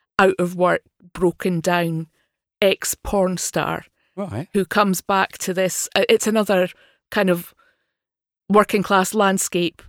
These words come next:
Speaker 2: Yeah.
Speaker 1: that has nothing in it apart
Speaker 2: Hmm.
Speaker 1: from a, a, a donut shop. And there he meets this young girl who he wants to groom for a porn career.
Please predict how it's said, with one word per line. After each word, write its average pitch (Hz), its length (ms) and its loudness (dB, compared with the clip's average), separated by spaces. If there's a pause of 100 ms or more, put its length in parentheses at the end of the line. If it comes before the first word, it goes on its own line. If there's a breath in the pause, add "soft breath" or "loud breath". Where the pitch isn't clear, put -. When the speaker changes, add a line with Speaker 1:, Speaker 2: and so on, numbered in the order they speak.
Speaker 2:
Yeah. 135 200 -2
Speaker 1:
that 185 200 2
has 202 240 0
nothing 185 380 0
in 175 120 0
it 170 160 -2
apart 196 300 0
Speaker 2:
Hmm. 165 60 -4
Speaker 1:
from 170 200 -2
a, 165 160 0
a, 180 120 -4 (120)
a 180 80 -2
donut 175 320 -2
shop. 170 360 -6
And 185 200 -2
there 196 220 2
he 190 180 -6
meets 185 280 -4
this 175 260 -4
young 180 420 -2 (240)
girl 165 380 -2 (680)
who 208 100 0
he 202 160 -4
wants 180 280 -2
to 190 100 -4
groom 175 280 0
for 180 160 -4
a 170 40 -2
porn 170 440 -4 (200)
career. 165 400 -6